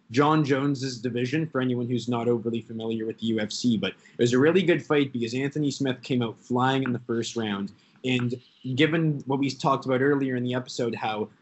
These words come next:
corners have a lot of ability to communicate with their fighters, Anthony Smith's corner had a unorthodox approach where they were really hammering home all of their instruction for him in those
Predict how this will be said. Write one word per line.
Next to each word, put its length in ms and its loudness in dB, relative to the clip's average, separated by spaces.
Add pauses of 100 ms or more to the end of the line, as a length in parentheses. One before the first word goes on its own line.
(120)
corners 520 0
have 180 0
a 40 2
lot 240 2
of 80 -2
ability 480 -2
to 120 -4
communicate 540 0
with 100 -8
their 100 -10
fighters, 560 -2 (240)
Anthony 380 0
Smith's 400 -4
corner 360 0
had 240 2
a 280 2
unorthodox 680 0
approach 400 -2
where 80 2
they 80 4
were 140 4
really 420 2 (400)
hammering 420 2
home 360 -2
all 180 2
of 140 -2
their 160 0
instruction 600 -4
for 240 -2
him 140 -4
in 60 -8
those 320 -10